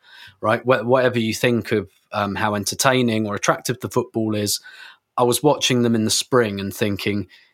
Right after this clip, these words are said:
"Yeah, this is a team that just looks like a good counter-attacking team." I don't think Tottenham look like that at the moment. And so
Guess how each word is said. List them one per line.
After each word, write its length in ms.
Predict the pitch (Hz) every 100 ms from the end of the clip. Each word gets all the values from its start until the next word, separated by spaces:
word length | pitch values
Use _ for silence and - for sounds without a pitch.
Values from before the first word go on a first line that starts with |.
| _
"Yeah, 260 | - 98 98 - _
this 200 | 107 -
is 120 | 107 101
a 60 |
team 380 | - 113 107 101
that 160 | 104 - _
just 260 | - 104 -
looks 180 | 107 -
like 140 | 107
a 80 | 110
good 200 | 104 101
counter-attacking 800 | - 110 107 107 - 98 - 98
team." 260 | - 101 98 - - -
I 60 | 123
don't 200 | 151 139
think 360 | - 160 -
Tottenham 360 | - 123 117 110
look 220 | 139 -
like 180 | 101 -
that 180 | 98 -
at 100 | 95
the 60 |
moment. 440 | 101 98 92 92 87
And 120 | 107
so 300 | - 113